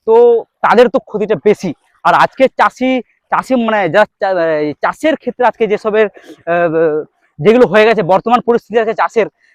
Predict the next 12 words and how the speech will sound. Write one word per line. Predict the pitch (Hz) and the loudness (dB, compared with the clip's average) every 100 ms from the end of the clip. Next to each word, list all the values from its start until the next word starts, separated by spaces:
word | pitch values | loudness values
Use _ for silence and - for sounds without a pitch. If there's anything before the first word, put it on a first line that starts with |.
| _ 247 | _ -4
সেক্ষেত্রে | 233 262 269 | -2 -2 -2
কিন্তু | 247 233 254 233 | -2 -4 -4 -4
যে | 254 | -2
টাকাটা | 220 220 233 | -2 -2 -2
ইনভেস্ট | 202 185 240 - - | -2 -4 -4 -6 0
করে | 196 226 170 | 4 4 4
এরা | 135 202 _ _ | 0 -4 _ _
চাষিরা, | 156 160 185 247 _ _ _ _ 277 | -8 -6 -6 -8 _ _ _ _ 0
তো | 302 302 302 _ _ _ | 2 2 -2 _ _ _
ফলন | - 226 208 233 254 _ - | 2 4 4 2 -2 _ -2
শেষে | 269 - 302 202 254 _ _ _ _ | 0 2 2 2 -2 _ _ _ _
সেই | 247 294 | 0 2